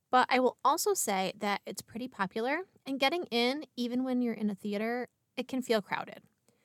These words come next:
Plus, it's a lively show, and there's a lot to see, so I just don't think this one is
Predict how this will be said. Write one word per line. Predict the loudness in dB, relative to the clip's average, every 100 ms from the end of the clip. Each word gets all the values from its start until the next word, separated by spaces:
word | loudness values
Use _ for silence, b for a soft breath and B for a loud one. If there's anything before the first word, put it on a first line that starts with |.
| _ _ _ _ _ _ _ _ _
Plus, | 0 0 0
it's | 0 2
a |
lively | 4 4 4 2
show, | 0 0 2 0 2
and | 2
there's | 2
a | 0
lot | 2 2 0
to | -8
see, | -4 0 0 -2 -8 b b b b
so | -2 -2 2
I | 0
just | 2 0
don't | -2 0
think | 0
this | 0 0
one | 0 0
is | -2 -2